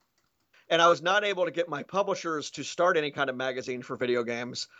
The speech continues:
or, or anything that would give me a chance to write about the stuff that you know, that I grew up with, um, you know, I was, I was very much, uh, you know, an Intellivision player,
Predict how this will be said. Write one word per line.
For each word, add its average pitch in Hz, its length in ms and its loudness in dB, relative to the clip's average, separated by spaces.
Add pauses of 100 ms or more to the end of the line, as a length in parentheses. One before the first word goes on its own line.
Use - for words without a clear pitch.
(180)
or, 147 320 6
or 147 260 4
anything 160 380 2
that 143 100 2
would - 460 -4
give 156 180 2
me 151 140 0
a 139 40 2
chance 147 320 -2
to 147 120 -4
write 151 300 4
about 143 380 2
the 143 60 -8
stuff 147 460 0
that 143 240 0 (440)
you 147 80 0
know, 139 160 4
that 147 160 2
I 175 140 6
grew 151 280 0
up 185 200 2
with, 139 440 -4 (120)
um, 135 460 -2 (140)
you 156 80 -6
know, 139 80 0
I 135 180 2
was, 151 280 2
I 147 140 0
was 143 160 2
very 151 220 2
much, 143 280 -2
uh, 131 320 2 (960)
you 147 60 -8
know, 123 100 -2
an 147 100 -4
Intellivision 143 800 0
player, 139 480 0